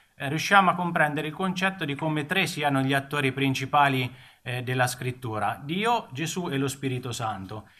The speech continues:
Il concetto della Trinità non fa altro che esprimere come questi tre che vi ho appena nominato in realtà siano un'unica entità, cioè tutti e tre Dio,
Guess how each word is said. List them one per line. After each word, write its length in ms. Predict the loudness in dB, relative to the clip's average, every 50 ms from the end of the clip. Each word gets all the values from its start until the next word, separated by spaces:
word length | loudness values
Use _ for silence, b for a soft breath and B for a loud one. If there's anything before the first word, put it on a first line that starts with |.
| b b b b
Il 140 | -6 -4 -4
concetto 720 | -2 -2 -2 -2 0 2 2 2 2 0 -2 -2 -2 -2 -2 -4
della 260 | -2 0 2 2 0
Trinità 420 | 2 0 0 0 2 4 4 4
non 200 | 4 2 0 2
fa 160 | 6 10 10
altro 240 | 10 10 6 0 -2
che 80 | 0 0
esprimere 640 | -2 -2 -4 -4 -4 -2 -2 0 0 0 0 -2 -4
come 420 | 0 0 2 2 2 0 -2 -4
questi 460 | -2 0 0 0 0 -2 -2 -4 -2 -2
tre 240 | 0 0 0 0 0
che 100 | -2 -2
vi 100 | -2 0
ho 80 | 0 0
appena 320 | 0 0 0 0 2 2
nominato 520 | 2 2 2 2 4 4 4 4 2 2 0
in 60 | -2
realtà 440 | 0 2 2 2 4 6 4 4 4
siano 320 | 2 0 0 2 2 2
un'unica 640 | 2 2 2 2 2 0 0 0 0 2 2 2 0
entità, 560 | -2 -4 -2 -2 -4 2 6 6 6 6 2
cioè 200 | -2 -4 -4 -4
tutti 280 | -4 -6 -6 -4 -4 -6
e 40 |
tre 200 | -4 -4 -4 -6
Dio, 340 | -6 -4 -4 -2 -2 -4 -4